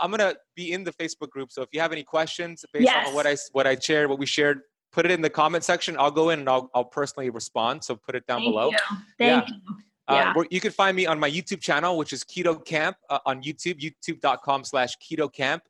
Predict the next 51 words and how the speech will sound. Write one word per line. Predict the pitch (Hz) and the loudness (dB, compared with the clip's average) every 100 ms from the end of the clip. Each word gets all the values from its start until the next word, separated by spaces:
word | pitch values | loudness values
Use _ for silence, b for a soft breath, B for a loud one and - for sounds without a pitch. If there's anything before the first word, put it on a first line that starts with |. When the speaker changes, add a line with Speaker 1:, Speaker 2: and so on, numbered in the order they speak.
| _ | _
Speaker 1:
Uh, | 127 | -6
keep | - 170 | -6 -12
in | 147 | -2
mind, | 143 147 131 | 0 0 -4
it's | - | -12
Camp | - 139 143 - | -4 -4 -4 -6
with | 135 | -8
the | 123 | -10
K. | _ 123 131 214 _ _ _ _ | _ -2 -2 -2 _ _ _ _
And | 139 | -4
then | 147 | -2
my | 143 135 | -2 -4
Keto | - 180 165 | -2 0 0
Camp | 170 156 - | 0 -4 0
podcast | 160 165 147 123 117 - - | 0 0 0 0 -2 -6 -8
is | 127 117 | -8 -2
also | 135 135 135 | -2 0 -8
great, | 120 120 120 | -2 -2 -2
which | 120 - 127 | -6 -10 -10
Mindy's | 139 139 131 | -8 -8 -8
gonna | 120 | -12
come | 107 123 | -10 -6
on | 123 120 | -4 -6
soon. | - 127 123 - _ _ | -8 -6 -6 -10 _ _
So | - 139 131 | -4 -2 0
Speaker 2:
I | |
love | 196 214 214 | -2 -2 2
Speaker 1:
those | 156 185 | 4 4
Speaker 2:
that. | 170 | 2
Speaker 1:
are | |
my, | 160 151 143 143 | 2 2 0 -6
my | 139 135 | -6 -6
two | - 160 | -6 -8
resources, | 147 143 143 135 147 139 - | -8 -6 -6 -6 -10 -12 -12
and, | 123 120 117 | -10 -10 -6
uh, | 117 113 | -6 -6
that's | 120 120 | -8 -10
where | 135 | -12
you | 131 | -14
can | 120 | -10
find | 135 139 | -10 -8
me. | 110 _ _ _ - | -12 _ _ _ 2
Speaker 2:
Yeah, | 226 233 | 4 4
and | 254 277 | 6 8
you've | 403 | 8
had, | 466 359 254 | 6 6 6
you | 370 | 6
had | 466 226 | 6 4
Jason | 240 233 233 220 | 2 2 2 0
Fung | 220 - 285 330 339 | 2 4 4 4 6
on. | 330 330 320 320 330 | 8 10 8 8 4